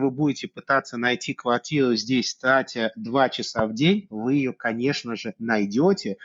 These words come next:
но через пару-тройку месяцев, а может быть и через год. А если вы подойдете к поиску квартиры как к полноценной работе, вы ее найдете довольно быстро. Не то в-, никто в коробках не живет, никто на улице не слоняется.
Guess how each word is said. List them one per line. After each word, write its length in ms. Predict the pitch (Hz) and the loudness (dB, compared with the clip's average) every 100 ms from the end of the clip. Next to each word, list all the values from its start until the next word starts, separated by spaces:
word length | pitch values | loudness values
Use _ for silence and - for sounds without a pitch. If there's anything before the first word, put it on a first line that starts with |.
| - - _ | -18 -18 _
но 160 | 190 226 | 0 2
через 380 | - 147 143 - | 2 2 2 0
пару-тройку 1300 | - 160 165 151 127 - 127 143 - 123 120 117 - | 2 4 4 2 0 -2 0 0 -2 -2 0 -2 -4
месяцев, 600 | 117 120 - - - 98 | -2 0 -2 -12 -14 -10
а 100 | 104 | -6
может 280 | 98 123 131 | 0 0 0
быть 160 | 117 - | -2 -6
и 40 | 107 | -6
через 360 | - 110 107 | 0 2 2
год. 260 | 104 107 92 - | 0 0 0 0
А 100 | 107 | 0
если 220 | 143 143 | 0 0
вы 100 | 143 | -2
подойдете 580 | 135 127 131 147 139 113 | 0 0 2 0 -2 -8
к 100 | _ | _
поиску 400 | 139 131 - 110 | 0 0 -2 -6
квартиры 540 | - 113 113 135 123 | 0 0 0 0 -2
как 200 | - 110 | -2 -8
к 40 | - | -6
полноценной 640 | 107 113 123 - 117 104 | -4 -2 -4 -4 -2 2
работе, 480 | 101 104 170 196 113 | 2 4 2 2 0
вы 140 | 110 | 0
ее 100 | 156 | 2
найдете 460 | 123 104 98 113 98 | 2 2 0 -2 -2
довольно 380 | 98 98 107 101 | -2 0 0 0
быстро. 380 | 101 98 - 101 | 0 -2 -2 -4
Не 100 | 101 | 0
то 120 | 147 | 0
в-, 120 | 139 127 | -2 -4
никто 300 | 123 - 165 | -2 0 0
в 80 | |
коробках 520 | - 127 143 - - - | 2 2 2 -2 -8 -2
не 100 | 113 | 0
живет, 420 | 120 120 160 160 | 2 2 2 0
никто 260 | 104 - 120 | -6 -2 2
на 160 | 107 | 4
улице 340 | 107 117 107 104 | 4 2 0 -2
не 80 | 101 | -2
слоняется. 720 | - 95 95 90 87 - | 0 0 0 -4 -6 -8